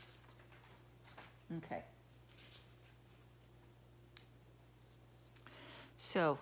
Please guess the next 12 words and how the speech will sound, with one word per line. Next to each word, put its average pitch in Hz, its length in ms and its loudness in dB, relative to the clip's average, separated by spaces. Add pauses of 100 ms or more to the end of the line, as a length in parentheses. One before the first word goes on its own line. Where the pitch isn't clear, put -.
(140)
we 175 180 6
now 165 460 10
come 180 140 6
down 156 260 6
here. 156 400 2 (920)
The - 200 6
area 220 500 12
of 175 140 8
the 175 80 8
final 175 480 8
figure, 151 580 8 (460)
okay, 170 380 6